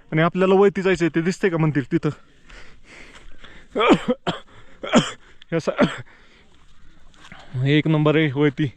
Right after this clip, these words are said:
चंद्रशिला पीक. तर पायावर ताण येतोय. क्यों, क्यों सर?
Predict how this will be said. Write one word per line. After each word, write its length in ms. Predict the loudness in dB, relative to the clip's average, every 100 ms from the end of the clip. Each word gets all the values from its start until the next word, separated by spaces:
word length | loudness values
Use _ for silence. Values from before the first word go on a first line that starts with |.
| -14 -20 -20 -10 2
चंद्रशिला 480 | 4 4 2 -2 -2
पीक. 180 | -2 -6 -12 -20 -20 -20 -20 -2 4
तर 220 | 4 4 0 -12 -20 -20 -6
पायावर 280 | 0 2 2 2
ताण 160 | 0
येतोय. 260 | 0 -2 -6 -6 0
क्यों, 220 | 2 2 -4 0
क्यों 140 | 2
सर? 160 | 4